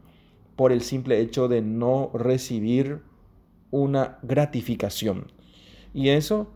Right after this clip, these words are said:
porque estamos siendo esclavos, nos vamos esclavizando, la sociedad actual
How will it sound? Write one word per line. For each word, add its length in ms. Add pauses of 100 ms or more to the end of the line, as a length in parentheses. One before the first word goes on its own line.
(120)
porque 460
estamos 600 (220)
siendo 720 (280)
esclavos, 960
nos 240
vamos 420
esclavizando, 920
la 140
sociedad 600
actual 560